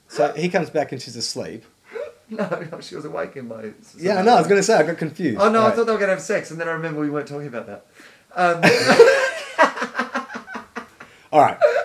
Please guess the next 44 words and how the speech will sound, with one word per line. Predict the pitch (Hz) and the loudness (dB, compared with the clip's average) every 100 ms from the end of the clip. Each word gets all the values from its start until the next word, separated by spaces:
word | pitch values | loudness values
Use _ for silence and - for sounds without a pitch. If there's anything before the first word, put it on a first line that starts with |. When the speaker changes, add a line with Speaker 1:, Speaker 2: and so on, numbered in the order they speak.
| - | -6
Speaker 1:
So, | - 196 180 175 180 - 587 - | -2 6 8 6 2 -4 -6 2
what | 220 | 4
are | 311 | 4
we | 330 | 2
even | 277 220 | 0 0
talking | 175 247 269 | 0 0 2
Speaker 2:
Oh, | 202 | 4
I | |
Speaker 1:
about | 170 151 | 4 4
Speaker 2:
don't | 135 | 2
know. | 123 | 0
Speaker 1:
anymore? | 117 139 | 0 2
You're | 202 | 2
asking | 226 226 202 | 2 0 0
why | 196 | 0
would | 180 | 0
that, | 180 160 | -4 0
would | 190 | 4
Speaker 2:
I, | |
Speaker 1:
the | 202 | 6
Speaker 2:
I | |
Speaker 1:
Hulk | 208 240 254 | 8 6 6
Speaker 2:
would | 254 | 2
Speaker 1:
wank? | 220 | 2
Speaker 2:
wondered | 220 214 202 | 2 2 0
if | 196 | -2
a | 190 - | -2 -2
Hulk | 151 175 165 | -6 -8 -8
would | 160 | -14
wank. | 180 240 123 _ _ _ _ _ | -14 -14 -18 _ _ _ _ _
Speaker 1:
I, | 151 180 - 165 - - | -4 -4 -6 -18 -18 -10
well, | 170 180 170 139 - _ - | -6 -4 -4 -8 -16 _ -8
and | 170 165 190 | -4 0 2
what | |
I'm | 175 156 | 0 -2
saying | - 131 120 117 | -6 -6 -4 -6
is | 113 | -6
there'd | 123 | -8
have | 110 143 - | -8 -12 -12
to | 120 | -10
be | 120 113 | -8 -8
a, | 107 - | -12 -14
a | 113 | -14
reason | 98 92 123 135 120 104 95 120 | -14 -10 -6 -4 -6 -10 -10 -14